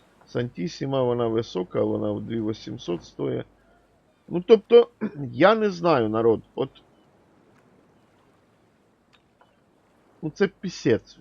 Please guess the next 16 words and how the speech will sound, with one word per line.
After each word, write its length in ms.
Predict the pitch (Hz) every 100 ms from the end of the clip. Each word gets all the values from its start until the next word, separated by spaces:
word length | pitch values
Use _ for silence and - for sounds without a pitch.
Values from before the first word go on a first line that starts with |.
| _ -
його 260 | 120 113
ціна. 440 | 110 - 117 117 - _ _ _ _
Плюс 420 | 175 262 254 - _ _ _ _ _ -
він, 340 | 143 220 214 - _ -
як 240 | 147 147
я 100 | 196
вже 180 | 175 160
казав, 560 | - 170 156 151 120 - -
він 340 | 139 175 160 -
маленький 1000 | 147 165 170 160 214 208 170 - 117 110 - -
кораблик, 880 | 151 139 170 185 139 123 147 110 -
ось 260 | 131 - 151
о 120 | 107
він, 280 | 120 104 - _ -
ну, 280 | 180 127 - _ _ _ _ _ _ _ _ _ _ _ _ _ -
бачите, 360 | 160 - -